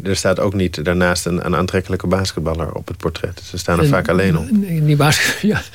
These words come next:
Speaker 1: Ja.
Speaker 2: Ik moet even denken aan de basketballer die naast, eh, naast, eh, Erasmus zou kunnen staan, maar,
Speaker 1: <laughs>
Speaker 2: of Schubert. Maar dat is dus, je,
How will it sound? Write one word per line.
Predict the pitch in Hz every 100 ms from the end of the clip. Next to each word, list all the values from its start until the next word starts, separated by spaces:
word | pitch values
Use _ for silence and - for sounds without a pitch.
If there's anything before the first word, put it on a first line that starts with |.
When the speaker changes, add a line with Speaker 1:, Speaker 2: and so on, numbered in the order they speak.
| - -
Speaker 1:
Ja. | 95
Speaker 2:
Ik | 82 -
moet | 151
even | 160 143 143
denken | 156 151
aan |
de | 135
basketballer | 156 156 - 156 147 147
die | 143
naast, | 143 139 - - 190
eh, | 143 151 202 - - - - - - - -
naast, | 160 147 147 131 - -
eh, | 156 139 131 127 127 - - - - - - - - - - - - -
Erasmus | - 135 143 - 143
zou | 143 131
kunnen | 135 131
staan, | - 135 135 143
maar, | 139 127 - 95 - - -
Speaker 1:
<laughs> | - - - -
Speaker 2:
of | 139 113
Schubert. | - 147 135 147 - - - - - -
Maar | 147 147
dat | 175 175
is | 165
dus, | 160 139
je, | 143 -